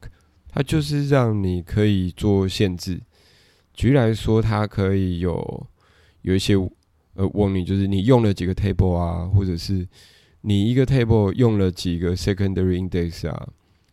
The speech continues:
那可以有 warning 的。比方说，你可以设，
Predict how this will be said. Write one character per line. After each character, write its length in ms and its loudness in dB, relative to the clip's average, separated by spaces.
那 160 2
可 180 2
以 120 4
有 200 0
warning 440 2
的。 200 -8
比 120 0
方 200 -4
说， 140 -4
你 100 -8
可 140 -6
以 80 -4
设， 340 -4